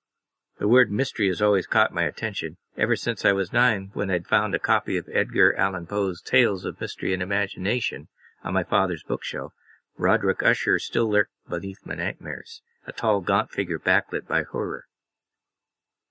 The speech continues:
But despite my relentless curiosity, I've learned to be increasingly skeptical. Most mysteries are wishful thinking. Nevertheless, I had to ask, "This train has a mystery." "Si, si," he said enthusiastically, "a very great mystery.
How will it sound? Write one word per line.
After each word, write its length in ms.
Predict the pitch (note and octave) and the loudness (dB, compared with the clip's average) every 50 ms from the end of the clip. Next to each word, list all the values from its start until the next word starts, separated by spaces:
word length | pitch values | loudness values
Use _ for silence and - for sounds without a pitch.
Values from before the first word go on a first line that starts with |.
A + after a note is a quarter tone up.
| _ - | _ -2
But 160 | G#2+ G#2 - | -2 -2 0
despite 400 | G#2+ - - - C3 C3+ - - | -2 -4 0 2 2 2 2 2
my 80 | G#2+ G#2 | 2 2
relentless 520 | G2+ G2 G2 F#2+ G#2 G#2+ - G2+ F#2+ - | 2 2 2 2 0 0 0 -2 -6 -6
curiosity, 800 | - - B2+ A2+ G#2 G2+ G#2 A#2+ B2 - - - D#2 D#2 - - _ _ _ _ _ - | -2 2 4 4 6 6 6 4 2 0 -4 -6 -6 -6 -8 -8 _ _ _ _ _ -4
I've 160 | - G#2 A2+ | -2 2 4
learned 200 | A2+ A#2 A#2+ G#2+ | 4 4 4 4
to 40 | G2+ | 2
be 220 | F#2 G#2 G2 G2 | 2 2 2 2
increasingly 520 | G2 F#2+ - D#3 D3+ - - B2+ G2+ F#2 E2+ | 0 -2 -4 -4 -4 -4 -4 -6 -6 -6 -6
skeptical. 680 | - - - A2+ A2 - - - - - - - - _ _ _ _ _ _ - | -6 -4 -2 -2 -2 -2 -4 -10 -10 -10 -10 -10 -10 _ _ _ _ _ _ -2
Most 320 | - G2+ B2+ D3 - - | 2 4 4 4 4 2
mysteries 400 | - F2+ - - F2+ E2+ - - | -2 -4 -2 -4 -6 -4 -2 -2
are 60 | G#2 | -2
wishful 420 | G2 G2+ A#2+ A2 - - - F#2+ - | -2 0 -2 -2 -2 -4 -6 -8 -6
thinking. 480 | - A2+ G#2+ G2+ - - - G2 - _ _ _ _ _ _ _ _ _ _ _ _ _ _ _ _ - | -4 -4 -6 -6 -8 -14 -16 -16 -18 _ _ _ _ _ _ _ _ _ _ _ _ _ _ _ _ 0
Nevertheless, 580 | A#2 C#3 D#3+ F3 B2+ G2+ G2 F2+ D2+ C#2+ - | 2 2 4 4 2 2 2 2 0 0 0
I 60 | A#2 G2 | 0 0
had 180 | G2+ G#2+ G#2 | 2 0 0
to 120 | A2 G#2+ G#2+ | 2 2 2
ask, 320 | G2 F2+ - - - - _ _ _ _ _ _ _ _ _ _ | 2 2 2 -2 -8 -18 _ _ _ _ _ _ _ _ _ _
"This 160 | - G2 - | -10 -8 -6
train 240 | - - G#2+ G#2 G#2 | 0 2 2 2 2
has 160 | G#2 A2 A2 | 0 -2 -2
a 60 | A#2+ | 0
mystery." 440 | G#2 A#2 D#3 D#3+ - - - - - _ _ _ _ _ _ _ _ _ _ _ _ _ _ _ _ _ _ | 0 0 0 0 -2 -4 -6 -6 -6 _ _ _ _ _ _ _ _ _ _ _ _ _ _ _ _ _ _
"Si, 360 | - - F3+ G3 F3 G#2+ F2 | -2 2 4 4 4 4 0
si," 300 | - - - F#3 F#3 D#3 | -4 0 2 4 4 4
he 120 | A#2+ G#2 G#2 | 2 0 -4
said 240 | - - A2 F#2+ F2+ | 0 2 2 2 2
enthusiastically, 960 | E2+ - - G#2 G2 F#2 F#2+ F#2+ E2 E2 E2 - - - - F#2+ F#2+ G2 - _ _ _ _ | 0 -2 -2 -2 0 0 0 0 -2 -2 -4 -8 -10 -6 -2 -2 -2 -2 -4 _ _ _ _
"a 100 | - G2+ | -8 -2
very 360 | G#2 A2 A2+ C3 C3+ B2+ A#2 | 2 4 6 6 6 4 2
great 320 | - - B2 B2+ D#3+ E3 - | 2 4 4 4 4 2 0
mystery. 460 | F#2+ F2+ - - - F2+ D#2 - - | -6 -6 -6 -6 -6 -6 -6 -8 -10